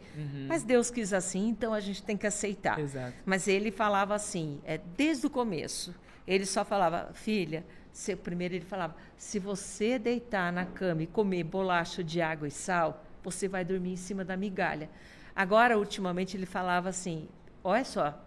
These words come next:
Speaker 2: um sábio, coronel, oitenta e três anos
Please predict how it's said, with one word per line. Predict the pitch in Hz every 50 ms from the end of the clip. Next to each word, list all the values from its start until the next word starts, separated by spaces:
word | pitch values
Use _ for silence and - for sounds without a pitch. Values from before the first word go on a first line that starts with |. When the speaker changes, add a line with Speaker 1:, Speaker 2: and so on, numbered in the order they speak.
| - -
Speaker 2:
um | 190 196
sábio, | - - - - - 202 156 151 156 170 180 190 254 302 - - - - - - - - - - - _ -
coronel, | - - 196 190 190 180 170 160 156 151 151 156 160 175 202 214 269 - - - - - - - - - -
oitenta | 160 180 170 180 202 214 233 220 226
e | 214
três | - 226 214 208 196 185 -
anos | 175 165 151 170 - -